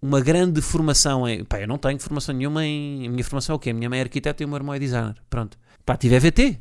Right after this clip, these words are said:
não é? Hum, claro que procuro este assunto, mas eu acho que qualquer pessoa consegue perceber, ou, ou, ou,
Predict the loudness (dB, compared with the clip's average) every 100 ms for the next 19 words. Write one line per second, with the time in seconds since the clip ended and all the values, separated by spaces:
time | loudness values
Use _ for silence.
0 | -10 -8 -6 -8 -12 -10 -6 -2 0 0
1 | 0 -4 -4 -6 -8 2 4 6 6 4
2 | 4 2 2 4 2 -2 -6 -8 -8 -8
3 | -10 -10 -8 -6 -6 -6 -6 -2 0 -2
4 | -6 -16 2 6 6 4 -4 2 4 6
5 | 6 6 4 2 -2 -10 _ _ _ _
6 | 2 4 6 6 6 6 6 6 4 2
7 | -8 _ _ _ _ 0 4 8 8 8
8 | 4 4